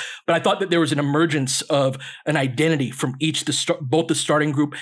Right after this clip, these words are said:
and the bench group. And a lot of times, a, a, a lot of coaches, D, will, will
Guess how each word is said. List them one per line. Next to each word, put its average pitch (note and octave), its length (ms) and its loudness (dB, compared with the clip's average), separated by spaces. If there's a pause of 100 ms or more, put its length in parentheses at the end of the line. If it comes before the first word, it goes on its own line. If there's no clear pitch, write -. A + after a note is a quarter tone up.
(280)
and C#3+ 500 0 (100)
the C3 340 2
bench C3 420 -2
group. B2 240 -2
And C#3 260 -2 (220)
a D3+ 80 -2
lot E3 180 4
of E3 60 0
times, D3+ 540 -2 (600)
a, G3+ 80 2
a, G3+ 340 0
a E3+ 40 0
lot G3+ 160 4
of B3+ 100 -2
coaches, E3+ 380 0
D, C3+ 180 0
will, B2+ 320 -2 (760)
will D#3+ 220 0